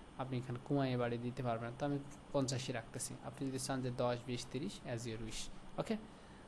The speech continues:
আচ্ছা, এইবার আমি এটাকে ডুপ্লিকেট করি, নিচেও দিয়ে দিই, উম, ধরে আমি এটা ছেড়ে দিলাম।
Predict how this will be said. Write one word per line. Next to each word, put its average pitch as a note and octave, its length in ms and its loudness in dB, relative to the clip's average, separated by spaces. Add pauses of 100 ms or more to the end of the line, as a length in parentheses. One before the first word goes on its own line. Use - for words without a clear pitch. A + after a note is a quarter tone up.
আচ্ছা, B2 260 -2 (120)
এইবার E3 480 6
আমি C#3+ 160 2
এটাকে C3 260 -2
ডুপ্লিকেট C3 480 2
করি, D3 200 2 (340)
নিচেও C3+ 360 2
দিয়ে B2+ 160 4
দিই, E3+ 160 2 (460)
উম, B2 260 -2
ধরে C3 240 0
আমি G3+ 220 -2
এটা B2+ 720 -8
ছেড়ে B2+ 220 -4
দিলাম। A#2+ 180 -8